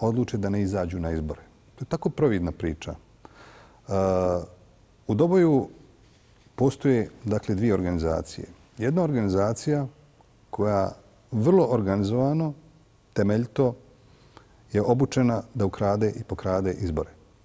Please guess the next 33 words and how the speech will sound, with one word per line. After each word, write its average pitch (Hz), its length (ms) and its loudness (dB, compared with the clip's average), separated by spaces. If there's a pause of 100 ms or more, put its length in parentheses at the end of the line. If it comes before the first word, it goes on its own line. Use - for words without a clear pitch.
(240)
Postoji - 340 -4
druga 170 220 2
organizacija 85 720 -2 (1120)
svih - 300 -4
nas 127 200 0
koji 110 160 -4
smo 95 240 -2
ovdje 113 360 0 (760)
da 104 340 2 (140)
zaštiti 107 800 -4 (200)
biračka 101 460 -2
mjesta 98 480 -4 (520)
i 98 80 -2
da 87 260 0
izbori 95 340 -4
budu 87 320 -4 (100)
korektni 95 520 -6 (280)
i - 80 -14
fer 90 420 -2
i - 60 -10
pošteni, - 440 -4
da 104 100 -2
se 107 140 -8
spriječi 135 480 0
izborna 95 480 -4
krađa. - 320 -8 (280)
I 107 80 -2
jedno 143 320 0
i 127 60 -4
drugo 110 200 -2
je 90 60 0
organizacija. 78 680 -4
E, - 1000 -16